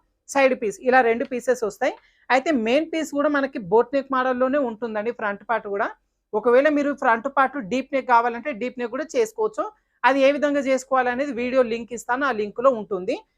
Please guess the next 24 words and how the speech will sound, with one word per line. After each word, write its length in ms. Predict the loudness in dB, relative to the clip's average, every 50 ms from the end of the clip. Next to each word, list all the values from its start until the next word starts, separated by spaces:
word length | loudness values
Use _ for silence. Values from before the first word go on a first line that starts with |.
| _ _ 4
అదేవిధంగా 540 | 4 6 6 4 4 2 2 2 2 2 2
హ్యాండ్, 320 | 2 2 0 0 -2 -4 -10 -16 _ _ -2
హ్యాండ్ 240 | 0 0 2 2 0
కూడా 160 | 0 0 0
మనకు 260 | 0 0 0 -2 -2 -2
మీడియం 320 | -2 0 0 0 0 -2
హ్యాండ్ 200 | -2 -4 -2 0 0
అయితే 180 | 0 0 -2 -6
ఇస్తున్నాము. 540 | -6 -6 -6 -6 -4 -2 -2 -2 -2 -4 -2 0
ఒక 140 | 0 2 4 4 4
ఐదు 200 | 4 4 2 0
ఇంచులు, 300 | -4 -8 -8 -4 0 2
ఆరు 200 | 2 4 4 2
ఇంచుల 300 | 0 -2 -4 -4 -4 -4
లెంత్ 280 | -4 -4 -6 -8 -6 -4
అయితే 180 | -4 -2 -2 -4 -6
ఉంటుంది. 400 | -6 -8 -12 -14 -10 -8 -8 -8 -8 -10 _ _ _ _ _ _ 2
అయితే 220 | 2 2 4 2
ఈ 60 | 0 0 0
హ్యాండ్‌ని 340 | 0 -2 -2 -2 0 0 -2
ఒకవేళ 280 | -2 0 0 0 0 0
మీరు 160 | 0 -2 -4 -6
చిన్నగా, 440 | -8 -8 -6 -4 -4 -2 0 2 2 2 0 0
పెద్దగా, 340 | -2 0 0 0 2 2